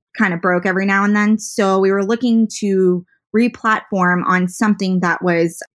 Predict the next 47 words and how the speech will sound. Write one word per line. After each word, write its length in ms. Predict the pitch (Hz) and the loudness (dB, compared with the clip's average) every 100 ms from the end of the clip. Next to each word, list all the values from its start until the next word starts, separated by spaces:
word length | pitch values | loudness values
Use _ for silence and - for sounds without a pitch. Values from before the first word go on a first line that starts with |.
| _ - - - | _ -20 -10 -2
uh, 180 | 180 175 | 0 0
really 240 | 196 233 | 0 0
strong, 560 | 214 - 196 180 196 220 | 0 -4 -2 0 2 0
had 200 | 185 175 | -2 -4
strong, 460 | - - 180 180 180 | -6 -2 0 0 0
uh, 300 | 175 170 - | 0 -2 -2
a 60 | 185 | -2
foundation. 680 | 180 165 165 175 233 254 277 - _ _ _ - | -2 0 0 0 2 2 2 -8 _ _ _ -2
And 540 | 196 196 190 190 180 - - | 0 2 2 0 -2 -8 -4
Kubernetes 400 | 269 247 240 240 | 0 2 0 2
and 100 | 240 | 2
Mesos, 300 | 185 180 180 | 2 -2 0
we 60 | 196 | 2
need 200 | 220 214 | 2 0
some 120 | 180 | -2
container 460 | 202 190 202 175 | 0 2 2 2
orchestration 580 | 156 170 175 160 165 175 | -2 -2 -2 -2 -2 -2
system, 300 | - - 208 | -2 -2 -2
basically. 560 | - 175 - - - 180 - _ | 0 -2 -6 -4 -4 -6 -14 _
And 80 | 175 | -4
so 140 | 170 | -4
container, 500 | 175 240 262 208 202 - | 0 0 0 0 -2 0
uh, 340 | 180 175 170 - | 0 0 -2 -4
and 180 | 190 185 | -4 0
so 120 | 202 | 0
when 120 | 208 | 2
you 60 | 214 | 2
think 160 | 277 | 2
about 180 | 240 220 | 0 0
container 320 | 226 220 196 | 0 0 0
orchestrators 520 | 185 180 - 180 175 | 0 -2 -2 0 2
at 100 | 175 | 0
the 60 | 165 | -4
time, 280 | - 175 175 | -4 0 2
Mesos 340 | 175 175 170 | 2 0 0
and, 280 | 170 170 170 | -2 -2 -2
Mesos 300 | 233 262 240 | 0 0 0
actually 400 | 196 180 - 175 | -2 -4 -2 0
a 80 | 170 | 0
bigger 260 | 202 190 185 | 0 0 0
name 300 | 185 180 170 | 0 0 0
at 100 | 170 | -2
the 80 | 175 | -2
time 280 | 175 165 | -2 0
than 160 | 165 180 | -2 -2
Kubernetes 500 | 202 175 202 214 196 | -2 -2 0 0 0
was. 340 | 160 156 156 | -2 -4 -6